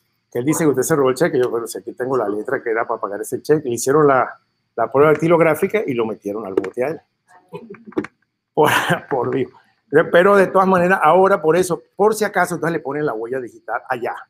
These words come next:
Aquí no, gracias a Dios no hemos llegado a eso. A lo mejor de aquí a diez años estaré diciendo, "Allá en la Florida, antes nada más se firmaba cada una de las páginas, ahora se pone la huella digital." <laughs> Eh, eh,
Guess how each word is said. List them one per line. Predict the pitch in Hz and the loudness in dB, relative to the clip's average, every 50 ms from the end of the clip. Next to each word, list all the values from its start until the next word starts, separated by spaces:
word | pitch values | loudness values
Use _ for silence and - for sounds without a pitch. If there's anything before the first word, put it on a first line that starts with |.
| _ _ _ | _ _ _
Aquí | - 113 - - 190 208 | -14 -10 -6 -6 -4 -2
no, | 175 139 127 - _ | -2 -2 -4 -6 _
gracias | 123 117 120 - - 175 160 | -8 -6 -4 -2 0 0 2
a | |
Dios | 156 180 160 | 2 2 0
no | 160 160 | 0 0
hemos | 160 165 151 | 0 0 0
llegado | 139 123 139 143 151 | 2 2 2 2 4
a | 160 147 | 4 2
eso. | - - 156 - _ _ _ _ _ _ _ _ - - | 0 -2 -6 -14 _ _ _ _ _ _ _ _ -6 -2
A | 127 | 0
lo | 131 | 0
mejor | 123 123 139 147 | 2 2 2 2
de | 175 | 2
aquí | - - 165 | 2 2 2
a | 160 | 2
diez | 156 170 151 - 165 | 2 2 0 2 2
años | 165 165 165 | 2 2 2
estaré | 156 151 135 147 | 2 4 4 4
diciendo, | 151 147 165 160 143 | 4 4 2 2 2
"Allá | 135 151 190 | 2 2 4
en | 214 | 2
la | 220 208 | 2 2
Florida, | - 185 202 202 196 190 180 | 2 2 2 2 2 2 2
antes | 185 214 233 233 233 226 220 208 156 143 | 2 2 2 2 2 0 0 -2 -2 -2
nada | 170 175 180 | -2 0 -2
más | 185 180 - | -2 -2 -2
se | 185 | -4
firmaba | 185 - 143 127 143 151 165 170 165 - _ _ _ _ | -4 -4 -4 0 2 2 2 2 -2 -6 _ _ _ _
cada | - 160 160 165 165 165 | 0 2 4 4 4 4
una | 165 175 | 2 0
de | 180 175 | 0 0
las | 165 160 | 0 0
páginas, | - 170 165 180 190 180 135 | 0 0 0 0 0 0 2
ahora | 143 165 196 214 196 - | 2 2 2 2 0 -2
se | - 147 | -4 -4
pone | 143 151 165 165 | -2 -2 0 0
la | 147 | 0
huella | 123 127 135 143 | -2 -2 -4 -6
digital." | 139 127 120 - - - - _ | -6 -8 -10 -14 -16 -20 -20 _
<laughs> | - - 698 698 698 - - 659 659 - - - - - - - 453 - - _ - - - _ 294 302 - - 339 - - - - - - - - - - - - - - _ _ _ _ - - - | -10 -6 -6 -6 -4 -6 -8 -10 -12 -6 -4 -2 -2 -2 -4 -6 -8 -8 -8 _ -14 -14 -12 _ -18 -18 -16 -16 -16 -14 -14 -16 -18 -20 -20 -20 -20 -20 -20 -20 -20 -20 -20 _ _ _ _ -16 -4 0
Eh, | 165 156 156 - - - - | 0 0 0 -2 -6 -4 -2
eh, | 151 147 | -2 -2